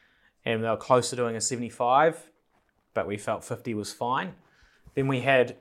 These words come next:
a month later, we had the inflation figure that came out that was much higher. And then me and you did the podcast, and I said, "This guarantees a seventy-five at the next one."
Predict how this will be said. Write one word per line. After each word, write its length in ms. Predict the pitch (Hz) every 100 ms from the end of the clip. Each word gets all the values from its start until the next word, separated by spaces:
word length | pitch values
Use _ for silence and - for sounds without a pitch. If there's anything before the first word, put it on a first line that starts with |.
| -
a 60 | 123
month 300 | 123 110 131
later, 200 | 123 120
we 120 | 113
had 200 | 123 117
the 340 | 120 117 117 120
inflation 500 | 123 - 127 123 123
figure 200 | 127 117
that 80 |
came 260 | 110 127 120
out 120 | 123
that 60 | 107
was 120 | 107
much 220 | 127 -
higher. 400 | - 120 151 185 - _ _ _
And 120 | 120 113
then 160 | 117
me 140 | 123 127
and 100 | 123
you 120 | 131
did 100 | 127
the 60 | 110
podcast, 560 | 131 127 131 135 135
and 100 | 131
I 60 | 120
said, 240 | - 120
"This 160 | 117 95
guarantees 640 | - 117 120 117 127 120
a 60 | 117
seventy-five 520 | - 123 113 123 113
at 60 |
the 60 | 107
next 260 | 113 123 -
one." 260 | 175 185